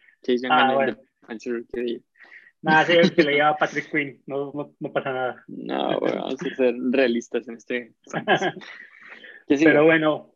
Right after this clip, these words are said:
Speaker 2: vámonos al primero del domingo, el de las doce cinco.
Speaker 1: Mm.
Speaker 2: Eh, Baltimore Ravens visitó a Tennessee Titans. La línea era de menos tres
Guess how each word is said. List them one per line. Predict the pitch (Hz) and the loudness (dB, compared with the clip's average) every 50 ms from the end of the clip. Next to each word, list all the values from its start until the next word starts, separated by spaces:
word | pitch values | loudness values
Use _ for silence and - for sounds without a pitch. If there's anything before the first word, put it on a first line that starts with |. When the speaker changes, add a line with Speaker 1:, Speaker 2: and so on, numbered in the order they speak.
| _ _ | _ _
Speaker 2:
vámonos | 160 156 165 175 185 185 190 190 180 - - _ | -2 0 2 2 2 0 0 -4 -6 -8 -6 _
al | 170 170 175 180 185 190 180 - | 2 2 2 2 2 -2 -6 -6
primero | 180 170 170 170 175 180 180 | -8 -8 -6 -4 -4 -4 -4
del | 175 170 165 160 151 147 147 139 135 | -2 -4 -4 -4 -6 -6 -8 -8 -8
domingo, | 143 143 170 208 233 233 269 269 233 - - _ _ _ _ _ | -6 -6 -2 0 0 2 0 0 -2 -6 -12 _ _ _ _ _
el | - 156 143 143 143 | -12 -10 -10 -10 -8
de | 143 143 | -8 -6
las | 139 135 131 127 - | -6 -6 -6 -4 -4
doce | 156 147 - 160 - | -4 -4 -4 -6 -6
cinco. | - 202 202 208 196 - 240 247 254 247 | 0 0 2 2 2 2 0 -2 -2 -4
Speaker 1:
Mm. | - _ _ _ _ _ _ - - - _ _ _ - | -12 _ _ _ _ _ _ -20 -20 -20 _ _ _ 0
Speaker 2:
Eh, | 165 160 160 160 156 - 139 | 2 4 6 6 4 4 4
Baltimore | 170 170 165 170 196 185 165 151 147 160 170 175 | 2 2 2 0 -2 -2 -2 -4 -2 -2 -2 0
Ravens | 175 180 196 202 - - _ _ | -2 -4 -4 -6 -8 -10 _ _
visitó | - 143 135 - 139 - - 139 | -14 -12 -10 -12 -8 -2 -2 -2
a | 139 - | -2 -2
Tennessee | 160 147 139 - - - _ | -6 -8 -8 -10 -14 -2 _
Titans. | 156 170 170 - - 214 233 269 - - - _ _ _ _ _ _ _ | 2 2 2 0 -2 -4 -4 -4 -8 -16 -20 _ _ _ _ _ _ _
La | 151 143 | 2 2
línea | 143 147 151 156 151 151 147 | 4 4 2 0 2 2 2
era | 143 143 139 | 2 2 2
de | 139 147 147 156 160 160 | 2 2 2 2 0 -2
menos | 160 147 135 123 123 - _ | -4 -8 -8 -8 -8 -12 _
tres | - 135 139 123 - | -4 -4 -4 -4 -4